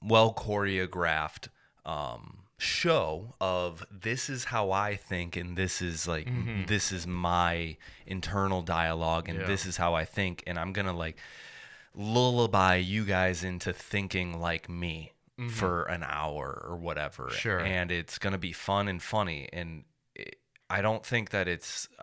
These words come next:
Speaker 1: I don't think that that's, like, a bad thing or inhuman.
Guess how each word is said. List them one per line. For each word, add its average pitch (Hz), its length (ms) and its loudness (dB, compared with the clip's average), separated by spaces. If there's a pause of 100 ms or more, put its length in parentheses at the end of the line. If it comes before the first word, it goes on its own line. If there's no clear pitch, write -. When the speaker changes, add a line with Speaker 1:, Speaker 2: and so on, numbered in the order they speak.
(300)
Speaker 1:
I 92 220 0 (200)
don't 98 400 0
think 92 320 -6
that 87 160 -4
that's, 82 360 -2
like, 80 340 -4 (960)
a 98 40 -2
bad 80 400 0
thing 101 280 -2
or 92 280 2
inhuman. 92 760 -2